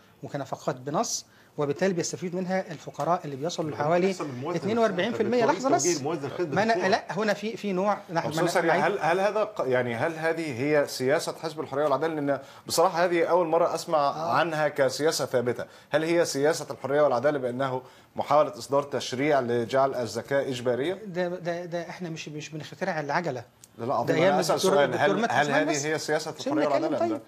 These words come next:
Speaker 1: سيبنا
Speaker 3: طيب،
Speaker 1: نتكلم.
Speaker 3: السؤال بسيط
Speaker 1: يوم،
Speaker 3: يعني.
Speaker 1: يوم، في أيام الدكتور مدحت حسنين
Speaker 3: آه.
Speaker 1: تقدم إلى مركز صالح كامل للاقتصاد الإسلامي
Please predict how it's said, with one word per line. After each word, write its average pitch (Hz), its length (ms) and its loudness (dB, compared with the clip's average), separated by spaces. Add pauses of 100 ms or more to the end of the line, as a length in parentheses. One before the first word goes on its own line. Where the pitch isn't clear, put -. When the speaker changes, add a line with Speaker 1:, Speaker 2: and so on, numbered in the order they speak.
(100)
Speaker 1:
سيبنا - 220 0
Speaker 3:
طيب، 254 120 4
Speaker 1:
نتكلم. 127 160 0
Speaker 3:
السؤال 165 260 2
بسيط 143 440 0
Speaker 1:
يوم، 220 140 6
Speaker 3:
يعني. 214 120 0
Speaker 1:
يوم، 226 380 2
في 180 160 -4
أيام 202 220 2
الدكتور 180 300 -2
مدحت - 220 -8
حسنين 185 500 -2 (100)
Speaker 3:
آه. 101 160 -8 (160)
Speaker 1:
تقدم 185 400 0
إلى 165 100 -4
مركز 165 260 -4
صالح 160 240 -4
كامل 165 180 -6
للاقتصاد 156 300 -8
الإسلامي 175 500 -4